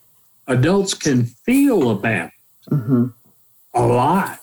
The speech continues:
Speaker 1: and all the time. But no adult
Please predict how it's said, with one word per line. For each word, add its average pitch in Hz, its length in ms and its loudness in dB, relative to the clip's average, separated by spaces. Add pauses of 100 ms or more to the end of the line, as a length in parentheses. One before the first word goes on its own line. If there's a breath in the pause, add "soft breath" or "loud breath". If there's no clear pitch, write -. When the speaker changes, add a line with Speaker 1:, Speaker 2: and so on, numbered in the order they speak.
(120)
Speaker 1:
and 117 140 2
all 120 220 2
the 107 100 0
time. 208 380 -2 (1500 soft breath)
But 127 200 -2
no 214 400 2
adult 110 540 -4